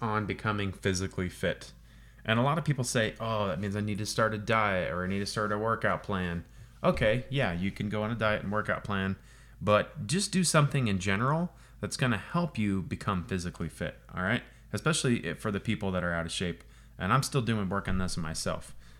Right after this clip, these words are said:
I'm not where I wanna be right now, but I have a actual plan set in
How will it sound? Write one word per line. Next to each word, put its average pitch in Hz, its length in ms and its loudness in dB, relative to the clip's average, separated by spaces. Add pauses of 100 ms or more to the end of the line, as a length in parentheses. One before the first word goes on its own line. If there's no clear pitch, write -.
(140)
I'm 90 140 0
not 98 220 2
where 92 120 2
I 90 60 4
wanna 90 200 0
be 90 160 2
right 147 200 4
now, 131 200 4
but 95 160 2
I 110 120 4
have 113 180 2
a 90 340 0
actual 101 400 -2
plan 113 480 0
set - 300 -2
in 92 240 -2